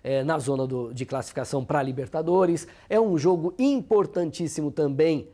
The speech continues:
é outro jogo importantíssimo, assim como o Inter contra o Santos na Vila Belmiro decidindo, é, Libertadores, esse é confronto direto pra Libertadores também.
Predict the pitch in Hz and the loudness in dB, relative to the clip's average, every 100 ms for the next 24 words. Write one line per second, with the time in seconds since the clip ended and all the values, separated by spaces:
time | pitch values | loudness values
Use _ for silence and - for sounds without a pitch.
0 | _ - 120 220 240 147 170 147 147 135 | _ -4 0 0 0 0 0 -2 -4 -6
1 | 120 - 160 131 - 208 214 190 117 147 | -6 -4 -4 -6 -6 -4 -2 -2 -2 -2
2 | 139 175 185 - 139 - - - - 147 | 0 2 0 -2 -4 -6 -20 -6 0 0
3 | 139 139 123 - 143 131 - 170 165 143 | 2 0 -2 -6 -10 -6 2 2 2 -2
4 | 131 123 135 123 120 147 139 135 - 107 | -4 -4 -4 -4 -2 -2 0 -2 -4 -2
5 | 147 180 131 - - _ 123 131 131 127 | 0 0 -2 -8 -20 _ -4 -2 0 0
6 | 143 135 123 110 110 214 190 - - - | -2 0 -2 -4 0 2 0 -4 -20 -8
7 | 160 208 220 320 294 180 220 247 339 294 | 0 0 0 -4 -4 0 0 0 0 2
8 | 175 214 285 269 247 240 170 180 226 - | 2 0 -4 -4 -4 -2 -2 -2 -4 -8
9 | - 370 330 185 190 | -6 -4 0 2 0